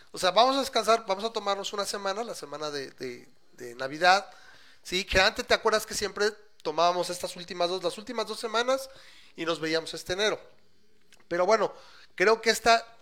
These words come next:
eh, a mí en este caso literalmente me toca viajar. ¿A dónde voy a viajar? Voy en carretera, encerradito, nada más a pasarla con mamá. Mamá lleva aislada diez, este, ya cinco días, igual que mi hermana, y nosotros estamos aislados desde hace tres días,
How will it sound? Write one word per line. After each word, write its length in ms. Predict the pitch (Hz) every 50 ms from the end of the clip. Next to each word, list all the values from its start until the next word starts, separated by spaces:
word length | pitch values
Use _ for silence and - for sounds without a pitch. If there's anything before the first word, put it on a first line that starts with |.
| - - -
eh, 360 | 170 156 156 156 151 151 151 -
a 100 | 135 143
mí 120 | 156 170 190
en 140 | 196 180 160 -
este 260 | 196 175 175 - 175
caso 280 | - 180 175 180 -
literalmente 600 | 180 160 160 - 160 156 165 170 170 165 160 -
me 80 | 175 160
toca 340 | 151 160 151 - 160 160 - - -
viajar. 280 | - - 160 - 156 165
¿A 20 |
dónde 180 | 180 220 254 262
voy 100 | 262 262
a 40 | 262
viajar? 320 | 262 240 247 247 247 247 - - - - - - -
Voy 260 | - 175 190 196 208 202 -
en 80 | 165
carretera, 460 | 147 160 151 151 156 151 - 196 180
encerradito, 540 | 170 151 - 156 143 156 170 185 196 - 208
nada 120 | 190 185 185
más 180 | 190 190 -
a 80 | 180 -
pasarla 400 | 170 151 - 185 180 180 180 180
con 120 | - 180
mamá. 300 | 180 180 180 180 190 190
Mamá 300 | 180 156 151 160 175 180
lleva 180 | 180 185 180 175
aislada 600 | 175 170 - 180 185 180 180 180 175 170 156 - - - - - - - - -
diez, 360 | - 147 151 170 170 165 -
este, 880 | - 170 151 - - - - - 147 139 139 139 135 131 135 131 131 135
ya 320 | 131 160 156 156 156 156 151
cinco 380 | - - - 196 180 175 165 165
días, 380 | 180 220 254 254 247 - - - - - - - -
igual 200 | - 156 165 156
que 120 | 156 170 165
mi 60 | 180
hermana, 380 | 185 190 214 220 233 233 247 240
y 40 |
nosotros 260 | 180 - - 185 170 -
estamos 240 | - 185 180 170 165
aislados 440 | 160 156 180 175 180 175 170 151 143
desde 180 | 147 143 160
hace 160 | 165 147 160
tres 300 | 156 - 156 151 156 151
días, 360 | 165 220 262 285 311 302 -